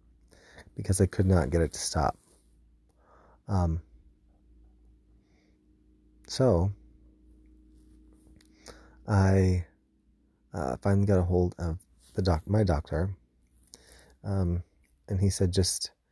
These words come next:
uh, if it happens again, um, you can use the ice or gauze, um, and gauze will help keep it, uh, and put, put, put pressure, and that should be fine."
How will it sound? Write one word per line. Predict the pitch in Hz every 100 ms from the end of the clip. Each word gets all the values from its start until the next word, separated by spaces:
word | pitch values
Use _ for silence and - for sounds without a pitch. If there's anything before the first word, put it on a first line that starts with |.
| _ _ _ -
uh, | 87 76 67
if | -
it | -
happens | 95 101 95
again, | 104 95 90 87 92 - _ _ _ _ _ _ _ _ _ -
um, | 92 65 53 50 - _ _ _ _ _ _ _ _ _ _ _ - _ _ _ _
you | 107
can | - 98
use | 92 87 - _ _ _ _ -
the | 92
ice | 101 98 -
or | 95 -
gauze, | 90 69 62 98 - _ _ _ _ _ _ _ _ _ _ _ _ _
um, | 98 85 -
and | 95 98
gauze | 95 90 -
will | 85
help | 87 78 _
keep | - 87
it, | 76 - - - _ _ _ _ _ _ _ _ _ _ _ _ -
uh, | 87 60
and | 95 92
put, | 104 -
put, | - - -
put | 92 -
pressure, | 85 -
and | 78 80
that | -
should | -
be | 78
fine." | - -